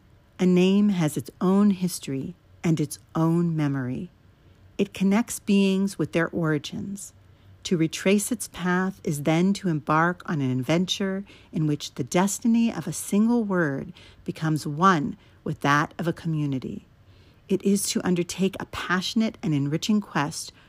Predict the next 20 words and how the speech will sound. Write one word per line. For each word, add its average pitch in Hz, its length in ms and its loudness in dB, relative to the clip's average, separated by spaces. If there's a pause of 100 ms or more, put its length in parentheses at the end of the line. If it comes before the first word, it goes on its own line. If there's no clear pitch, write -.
for - 240 -12
all 156 380 4
those 160 420 0
who - 80 -4
may 151 160 0
live 139 460 -2
in 151 200 -2
your 139 200 -2
name." 127 420 -2 (1700)
My 196 100 2
parents 240 500 4
told 151 280 -2
me 139 80 2
that, 131 260 0 (320)
at - 160 -8
least 202 300 2
according 170 440 0
to - 120 -8
their 202 280 2
understanding, 131 800 -4